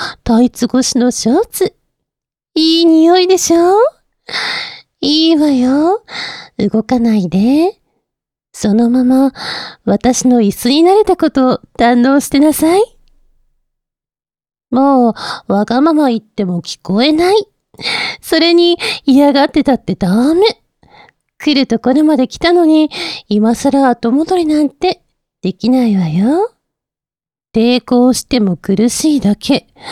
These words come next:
自分の状況を受け入れなさい。そのまま深呼吸して。ゆっ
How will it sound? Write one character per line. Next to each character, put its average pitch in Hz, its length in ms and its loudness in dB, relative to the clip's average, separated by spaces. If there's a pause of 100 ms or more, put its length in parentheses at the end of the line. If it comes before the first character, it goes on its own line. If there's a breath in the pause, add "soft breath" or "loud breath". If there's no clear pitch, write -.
(260 loud breath)
自 254 140 2
分 320 160 2
の 359 140 4
状 311 220 2
況 320 200 0 (100)
を 247 40 0
受 233 120 -6
け 269 120 0
入 302 80 0
れ 330 80 2
な 330 100 2
さ 311 280 0
い。 226 200 -6 (920)
そ - 260 -4
の 214 160 2
ま 233 180 0
ま 262 380 0 (800)
深 262 440 0
呼 294 120 0
吸 277 340 0
し - 140 -14
て。 262 360 -2 (1400 loud breath)
ゆ 220 380 0
っ 240 60 -6